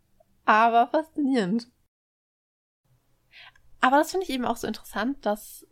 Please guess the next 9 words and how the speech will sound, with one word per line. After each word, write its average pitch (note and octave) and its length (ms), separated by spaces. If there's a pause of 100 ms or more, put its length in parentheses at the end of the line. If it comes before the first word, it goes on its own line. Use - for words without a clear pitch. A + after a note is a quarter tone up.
(120)
man G3+ 380
diese F#3+ 240
Dinge C#4 640 (640)
ja G#3+ 180
nie A#3+ 340
im G#3+ 360
Religionsunterricht G#3 1120
oder F#3 420
in, F#3 500